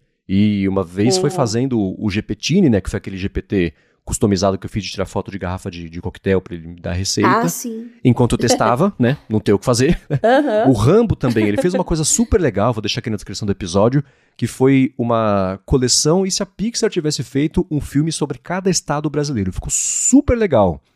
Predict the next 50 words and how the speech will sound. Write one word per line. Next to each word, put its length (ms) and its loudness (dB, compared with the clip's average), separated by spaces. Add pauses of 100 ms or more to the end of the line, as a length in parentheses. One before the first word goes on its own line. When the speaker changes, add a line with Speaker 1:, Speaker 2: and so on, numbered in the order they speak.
(340)
Speaker 1:
Enquanto 320 4
ele 100 0
Speaker 2:
Ah. 40 -6
Speaker 1:
fazia 300 0
isso, 380 2
né, 200 0 (140)
Speaker 2:
<laughs> 180 -10
Speaker 1:
cada 240 0
pôster 500 0
era 140 2
uma 120 2
Speaker 2:
Ah. 80 0
Speaker 1:
tentativa 400 -2
e 80 4
erro 300 0
grande 340 0
ali 160 0
com 200 -8
o 40 -6
Dali, 260 2
também 280 2
ele 120 -4
batia 300 -2
nesse 240 -4
limite. 480 -4 (500)
Mas 720 0
no 120 2
dia 160 2
a 40 -2
dia, 280 2
pra 160 -2
uso 580 -2
mais 300 -4
ca-, 220 -8
mesmo 220 0
profissional, 560 0
mas 200 -4
ainda 180 2
assim 180 -4
mais 220 -4
casual, 560 0 (440)
ainda 280 2
não, 160 -2
não 200 -6
dá 140 0
pra 80 -6
bater 240 -6
nesse 180 -6
limite, 320 -8
não. 160 -16